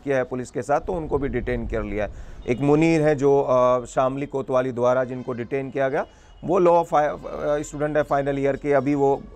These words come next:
ल-, लॉ, अ, अ, कंप्लीट कर लेते। तो उन्होंने जाके पूछा कि उनको भाई, उनके भाइयों को डिटेन कर लिया गया है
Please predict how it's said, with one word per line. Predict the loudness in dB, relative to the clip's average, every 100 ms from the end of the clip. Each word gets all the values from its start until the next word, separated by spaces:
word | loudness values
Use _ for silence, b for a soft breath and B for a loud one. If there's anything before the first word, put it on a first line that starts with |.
| -10
ल-, | -10 -10 -4
लॉ, | 0 0 -2
अ, |
अ, | -8 b b -4 2 4 4 2 2 0 -4 -10 -10 -6
कंप्लीट | -6 -2 -2 2
कर | 2
लेते। | 2 0 -2
तो | -6 -4 -2
उन्होंने | 0 2 0 2
जाके | 0 0
पूछा | -4 -6 -2 -2
कि | -2
उनको | -4 -2 -2
भाई, | 0 -2 -4
उनके | -10 -4 -2
भाइयों | 0 0 -2
को | -2
डिटेन | -2 -2 0
कर | 2 2
लिया | 2 2
गया | 2
है | -2